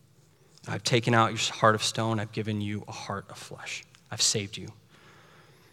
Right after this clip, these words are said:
So what I would say is that the cross is the answer to both our false view of God and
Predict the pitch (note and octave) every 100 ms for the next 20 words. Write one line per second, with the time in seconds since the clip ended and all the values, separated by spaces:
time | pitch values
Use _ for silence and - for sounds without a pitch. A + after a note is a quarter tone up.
0 | - _ _ - - _ - - - C#3+
1 | C#3+ E3 D#3+ - C3+ A#2+ A2 A2+ - -
2 | D3+ D3 A#2+ A2 - A2 A2 A#2+ A#2+ A2+
3 | G#2+ - - G#2+ A#2 A#2 G#2+ - A#2+ C3
4 | - C#3 C3+ C3 - - A#2 A2 A2 -
5 | A#2 A#2 A#2